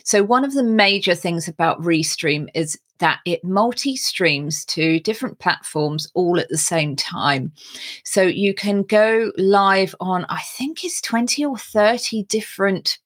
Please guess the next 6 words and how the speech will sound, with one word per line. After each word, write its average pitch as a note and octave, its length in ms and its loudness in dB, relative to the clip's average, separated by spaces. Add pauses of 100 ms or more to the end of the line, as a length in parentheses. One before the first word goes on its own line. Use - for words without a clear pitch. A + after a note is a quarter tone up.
(140)
platforms, E3 960 -2 (440)
things C4 360 0
that - 160 -6
I A3 440 2
don't G3+ 340 2
really F#3 640 2